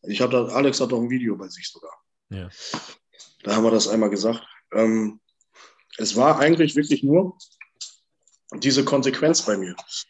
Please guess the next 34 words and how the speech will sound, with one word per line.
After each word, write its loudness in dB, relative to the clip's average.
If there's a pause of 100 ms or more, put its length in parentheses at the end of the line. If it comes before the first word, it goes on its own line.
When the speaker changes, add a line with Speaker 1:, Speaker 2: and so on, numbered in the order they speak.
(140)
Speaker 1:
Ich -6
bin 6
dann 8
halt 4
auch 0
dreimal 2
am -2
Tag -4
noch -2
irgendwie, -2
äh, -6
spazieren -4
gegangen, -6
hab -10
halt -4
diese -4
Zeit -4
gefunden, -2
da -4
Schritte 0
zu -2
machen -2
und -2
so. -4 (680)
Mein 4
ganzes 4
Leben 6
hat 0
sich -2
komplett 0
nur 4
darum 0
gedreht. -16
Speaker 2:
Ja. -8